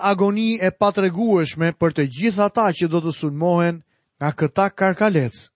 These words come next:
anormal. Dëgjoni vargun e njëmbëdhjetë. "Dhe për mbret për mbi ta, kishin ëngjëllin e humnerës,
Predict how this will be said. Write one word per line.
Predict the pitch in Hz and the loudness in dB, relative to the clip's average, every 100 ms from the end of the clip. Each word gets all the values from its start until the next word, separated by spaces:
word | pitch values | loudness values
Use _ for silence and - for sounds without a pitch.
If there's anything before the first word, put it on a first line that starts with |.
| _ | _
anormal. | 127 139 156 185 180 98 _ _ _ _ _ _ _ _ _ _ _ _ _ _ _ | -6 0 2 2 0 -4 _ _ _ _ _ _ _ _ _ _ _ _ _ _ _
Dëgjoni | 151 160 269 269 | -6 0 2 4
vargun | 208 220 220 208 | 4 2 2 0
e | 185 | 0
njëmbëdhjetë. | 185 160 117 87 _ _ _ _ _ _ _ _ _ _ 135 | -2 -4 -8 -12 _ _ _ _ _ _ _ _ _ _ -4
"Dhe | 143 185 | 0 0
për | 175 151 | 0 0
mbret | 147 175 214 - | 0 2 2 0
për | 185 | -2
mbi | 170 190 | 0 -2
ta, | 220 139 98 - _ _ _ _ _ | -2 -4 -4 -14 _ _ _ _ _
kishin | 202 233 214 208 | -4 -2 0 -2
ëngjëllin | 202 208 240 208 226 226 214 | 0 -2 0 0 0 0 2
e | 180 | 2
humnerës, | 202 208 196 135 147 - | 2 2 2 2 -2 -4